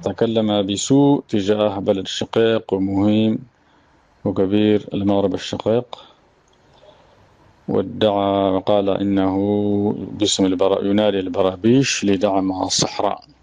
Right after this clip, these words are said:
أقول للشخص، آه، أنه ينبغي أن يكون، أن، أن، أن يعمل في مجاله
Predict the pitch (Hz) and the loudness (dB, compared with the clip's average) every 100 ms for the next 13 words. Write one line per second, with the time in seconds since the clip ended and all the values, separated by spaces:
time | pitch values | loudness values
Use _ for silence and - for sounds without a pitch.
0 | _ _ _ _ _ _ _ _ _ _ | _ _ _ _ _ _ _ _ _ _
1 | - - - - - - - - - 92 | -20 -20 -16 -14 -14 -16 -20 -20 -10 -2
2 | 107 110 107 101 - 117 - - 107 101 | 2 4 2 0 -2 -2 -4 -4 -2 0
3 | 98 95 92 - _ _ _ _ 110 107 | 0 -2 -4 -6 _ _ _ _ 0 2
4 | 104 104 101 107 104 104 101 101 98 95 | 2 2 2 0 0 0 -2 -2 -2 -2
5 | 95 - 98 95 92 90 92 90 92 90 | -2 -2 -2 0 -2 -2 -4 -4 -4 -6
6 | 92 92 87 92 92 92 92 101 98 98 | -4 -4 -2 -2 -2 -2 0 0 -2 -4
7 | 110 - - - - - _ - 101 98 | -8 -14 -20 -20 -20 -20 _ -4 0 2
8 | 92 101 95 92 92 101 104 | 2 2 0 -2 -2 -2 -4